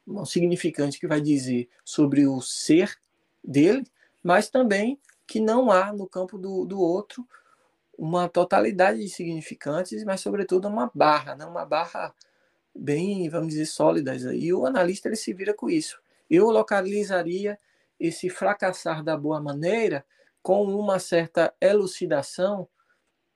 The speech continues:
eu acho que é uma, uma certa lucidez, uma certa lucidez de que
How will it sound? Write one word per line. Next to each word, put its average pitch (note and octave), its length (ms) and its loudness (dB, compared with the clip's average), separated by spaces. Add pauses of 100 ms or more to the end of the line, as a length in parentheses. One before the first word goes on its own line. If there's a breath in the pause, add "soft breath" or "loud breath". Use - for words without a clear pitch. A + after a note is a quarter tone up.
(140)
eu F3 60 -8
acho E3+ 200 -10
que F3 160 4
é D#3 300 4 (300 loud breath)
uma, D#3 240 2
uma F3 160 2
certa F#3+ 240 2
lucidez, D#3 1200 0 (260)
uma A3 240 2
certa G3+ 320 -4
lucidez D3+ 880 -6 (560)
de E3+ 180 -2
que C#3+ 380 -2